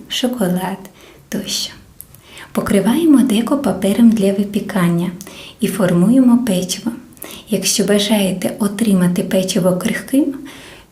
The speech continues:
то розміщуйте масу тонким шаром. І навпаки, м'якої консистенції печива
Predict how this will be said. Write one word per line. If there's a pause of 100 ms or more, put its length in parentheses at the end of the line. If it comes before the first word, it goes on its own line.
(120)
то
розміщуйте
масу
тонким
шаром. (300)
І
навпаки, (560)
м'якої
консистенції
печива